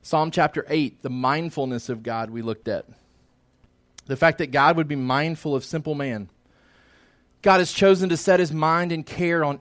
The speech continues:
insignificant man as a means of showing his peculiar majesty by creating man with dominion over his creation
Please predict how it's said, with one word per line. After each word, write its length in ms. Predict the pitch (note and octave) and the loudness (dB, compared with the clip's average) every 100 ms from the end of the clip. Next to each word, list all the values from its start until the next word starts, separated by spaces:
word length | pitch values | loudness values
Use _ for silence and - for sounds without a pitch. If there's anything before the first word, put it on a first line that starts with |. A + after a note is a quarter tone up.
| - | -4
insignificant 800 | G#3+ G#3 E3 C#3+ C3 B2+ B2 G#2+ | -4 -2 -2 -2 -4 -4 -8 -6
man 300 | B2 B2+ C#3+ | -4 -4 -4
as 140 | C3+ | -4
a 60 | C3+ | -4
means 360 | C#3 F3 F3 | -4 -4 -4
of 120 | D3 | -6
showing 380 | - E3+ F3 F3+ | -4 -2 -2 -2
his 180 | D#3+ D3+ | -2 -4
peculiar 640 | - - - F#3+ G3 F#3 | -8 -14 -4 0 2 0
majesty 840 | E3+ D#3+ D#3+ D#3+ B2 - - G2 A2+ _ - | -2 -2 -4 -6 -10 -12 -16 -16 -18 _ -6
by 120 | C#3 | -4
creating 560 | C#3 - E3 F#3 F#3 E3 | -4 -2 4 4 4 -2
man 300 | E3 F#3 F#3+ | -2 -2 -2
with 180 | D#3+ B2+ | -4 -4
dominion 540 | C3+ C#3 D#3+ F#3+ F#3+ | -6 -2 -2 -2 -2
over 240 | F#3 F3 | -2 -2
his 140 | E3 D3 | -4 -6
creation 640 | - C#3+ D3+ G#3 C#4+ C4+ | -10 -4 -2 -2 -6 -10